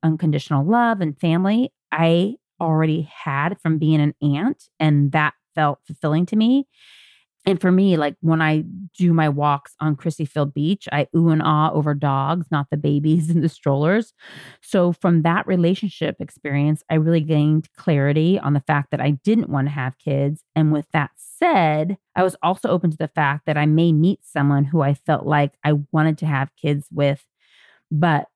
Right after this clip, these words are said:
when I stepped into intentionally dating after that relationship,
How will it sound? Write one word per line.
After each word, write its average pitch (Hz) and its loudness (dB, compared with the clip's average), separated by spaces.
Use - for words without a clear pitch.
when 165 4
I 160 2
stepped - -6
into 165 0
intentionally 165 0
dating 160 0
after 147 -4
that 151 0
relationship, 143 -2